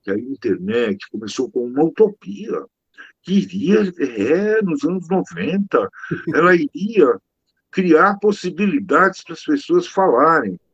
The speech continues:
Depois isso foi capturado pelas redes, pelas plataformas. Isso foi monetizado.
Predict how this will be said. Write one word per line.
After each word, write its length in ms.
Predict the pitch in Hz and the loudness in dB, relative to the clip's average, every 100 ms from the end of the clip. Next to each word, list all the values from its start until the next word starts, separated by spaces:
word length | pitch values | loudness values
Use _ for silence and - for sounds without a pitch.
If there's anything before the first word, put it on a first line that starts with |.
| _ _ | _ _
Depois 540 | 120 101 156 175 143 | -4 2 6 6 4
isso 300 | 170 175 - 147 - | -2 -6 -4 -6 -2
foi 360 | 165 165 160 - _ _ _ _ _ | 2 2 0 -8 _ _ _ _ _
capturado 880 | 175 185 - - 156 151 165 147 143 | -2 -2 -2 2 6 6 4 0 -2
pelas 360 | 151 139 113 104 | -2 -2 -4 -6
redes, 520 | 117 104 95 - - | -2 -2 -4 -12 -8
pelas 260 | 127 117 104 | -4 -4 -4
plataformas. 1080 | 127 120 117 104 101 98 80 73 95 _ _ _ _ _ | -8 -8 -8 -10 -4 -4 -4 -8 -20 _ _ _ _ _
Isso 360 | 113 113 - 139 | -14 -8 -2 -2
foi 200 | - 131 | 0 -4
monetizado. 760 | 127 117 117 104 101 87 82 | -4 -8 -10 -10 -6 -4 -4